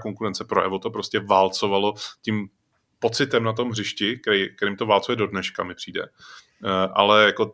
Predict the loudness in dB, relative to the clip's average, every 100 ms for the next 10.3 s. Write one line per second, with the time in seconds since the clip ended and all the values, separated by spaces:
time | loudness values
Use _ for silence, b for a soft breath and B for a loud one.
0 | -6 -4 -2 -2 -4 -2 0 0 0 0
1 | 4 4 4 2 0 -6 -4 -4 -4 0
2 | 0 0 -2 0 -2 B B _ -10 -8
3 | -8 -12 -10 -8 2 4 4 2 2 2
4 | 2 -4 -4 -4 -6 -6 -6 -8 -6 -6
5 | -6 -10 B _ _ 0 0 -2 -6 -6
6 | -4 -2 -2 -6 B B 2 2 2 -2
7 | 0 2 2 0 -4 -10 -8 -6 -4 -4
8 | -6 -12 -10 -12 -6 -2 -2 0 -2 2
9 | 2 2 -6 b b b b _ 2 6
10 | 6 4